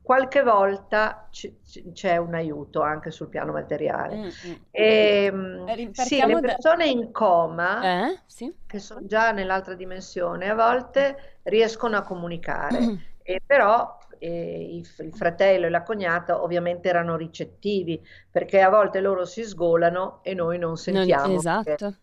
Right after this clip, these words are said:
Speaker 2: è vero.
Speaker 1: e ha-, e occhi per vedere, orecchie per sentire, a volte siamo noi che siamo chiusi.
Speaker 2: Sì, allora
Speaker 1: E
Speaker 2: partiamo, Manuela, no, scusami, volevi finire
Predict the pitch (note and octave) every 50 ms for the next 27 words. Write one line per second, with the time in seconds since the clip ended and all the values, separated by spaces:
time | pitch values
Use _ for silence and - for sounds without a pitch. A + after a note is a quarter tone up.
0 | _ - F#3 F3+ G3 G#3 G3 F3+ F3 E3+ E3+ F3 - _ _ _ _ _ - E3
1 | D#3+ D#3+ D#3+ - - - E3 D#3+ D#3+ E3 D#3 D3+ D#3+ D#3 D#3 D#3 D#3 D#3+ E3 D#3+
2 | D#3 D#3 D#3 D#3 D#3 D3+ - - - - - D#3+ D#3 D3+ - F3+ E3 D#3 D3+ D#3
3 | D#3 D#3 - D#3+ D#3 - - D3+ D3 D#3 D3+ - - - F3+ F3+ G3 G3+ F#3+ E3+
4 | D#3+ - E3 D#3+ - D#3+ D3 D#3 D#3 - - - - - - - - - - -
5 | - - - A3+ E3 - - - - - - B3+ C4 C4 G3+ F#3+ A3 A3 G#3 -
6 | - - - D4+ C4 C#4 D#4 D#4+ D#4 D4+ C#4 C4+ A#3+ A#3 A#3+ B3+ B3+ - - G#3+
7 | G#3 G#3 - - B3 A#3 G#3 F#3+ F3+ F3+ F#3+ G3+ G3+ G3 - A3 G#3+ G#3 G3+ G3+
8 | G3+ F#3+ F#3+ F#3 F3 F3 F3 E3+ E3+ E3+ E3 - -